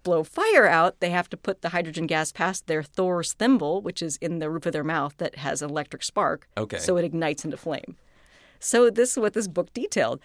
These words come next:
Speaker 1: Um, no character at all, except for the, the character design of the dragons is kinda based on what the book's, um, illustrations are. So the front
Speaker 2: Okay.
Speaker 1: cover actually appears in the movie as the,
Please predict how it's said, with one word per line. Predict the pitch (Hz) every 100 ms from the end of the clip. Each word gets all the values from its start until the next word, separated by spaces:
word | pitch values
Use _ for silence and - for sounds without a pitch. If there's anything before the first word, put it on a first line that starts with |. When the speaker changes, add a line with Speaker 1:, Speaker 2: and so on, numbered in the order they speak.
| - - -
Speaker 1:
Um, | 160 160 -
no | 175 170 196
character | - 165 165 185
at | 170
all, | 147
except | 151 - 165
for | 165
the, | 156
the | -
character | - 247 262
design | 185 175 175 175
of |
the | 143
dragons | 160 170 160 139
is | 127
kinda | 156 160
based | 147 143
on | 143
what | 135
the |
book's, | 135 147 - -
um, | 131 131 131 - _ -
illustrations | 147 139 139 127 135
are. | 120 123 -
So | - 165
the | -
front | 202 -
Speaker 2:
Okay. |
Speaker 1:
cover | 202 180 170
actually | 151 - 160
appears | 143 175 170 147 -
in | 156
the | 147
movie | 170 190 151 147
as | 135 135
the, | - 147 143